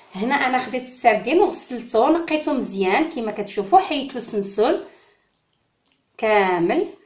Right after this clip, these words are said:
خديت السردين اللي هو موين، ماشي كبير بزاف وماشي صغير، صافي، ونقيته مزيان، السنسول حيدته له. عندي هنا البطاطا قطعتها دوائر ودرت لها نص سلقه،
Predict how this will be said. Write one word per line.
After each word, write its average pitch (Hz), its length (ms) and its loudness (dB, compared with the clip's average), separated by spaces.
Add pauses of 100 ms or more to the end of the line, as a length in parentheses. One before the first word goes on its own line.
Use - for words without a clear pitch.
خديت - 260 -4
السردين 262 420 0
اللي 233 160 -4
هو 226 220 2
موين، 240 440 0
ماشي 220 300 -6
كبير 214 200 0
بزاف 214 540 0
وماشي 294 300 -4
صغير، 208 540 -2 (880)
صافي، 226 380 -4
ونقيته 233 500 -2
مزيان، 208 420 -2
السنسول 240 440 -6
حيدته 196 520 -4
له. 294 280 -6 (2500)
عندي 269 360 -4
هنا 262 120 -2
البطاطا 226 640 0 (280)
قطعتها - 420 -4
دوائر 254 560 2
ودرت - 280 -6
لها 208 160 -4
نص 202 220 -8
سلقه، - 460 -2